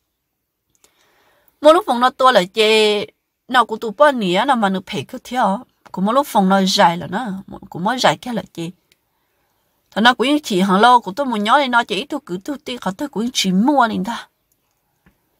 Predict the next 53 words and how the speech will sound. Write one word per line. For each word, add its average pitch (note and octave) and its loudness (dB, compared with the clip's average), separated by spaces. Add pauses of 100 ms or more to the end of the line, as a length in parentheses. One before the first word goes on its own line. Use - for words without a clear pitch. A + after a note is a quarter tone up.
(300)
Chả A#3 8 (1300)
là A#3 -2
một G3+ -2
trâu G#3+ 0
lúc A#3 -2
xưa C4+ -2
họ G#3+ 0
nói F3 -2
chị F#3+ -8
cũng F#3 -6
lúc A#3+ -4
sợ D#3+ 0
tông B3 -6
nó G#3+ 0
dài F3 0
chị F3 -8
cũng - -14
tụ E3+ -8
bao G#3 -2
nhiêu G#3 -6
lò E3+ -8
chị E3 -16
chồng D#3+ -2
tu. A3 -8 (540)
Thằng G3+ -2
cũng G#3+ 2
nhớ B3+ 8
mà C#4 4
cũng G3 -6
bao D4+ 4
nhiêu A#3+ -2
như C#4+ -4
chuyện G#3 -6
chơi D4+ 0
lúc C#4 -4
sợ A3 -4
tông D4 -6
đó F#3 -4
liền, G3+ 0 (240)
thằng A3+ -8
họ F#3 0
bao C#4 -2
nhiêu F#3 -4
sao E3+ 4
thì F#3+ -6
cũng E3+ -12
chỉ - -12
bao B3+ 0
thì G3+ -10
bao A#3 -10
nhiêu G3 -4
muốn A3+ -4
sợ C4 -8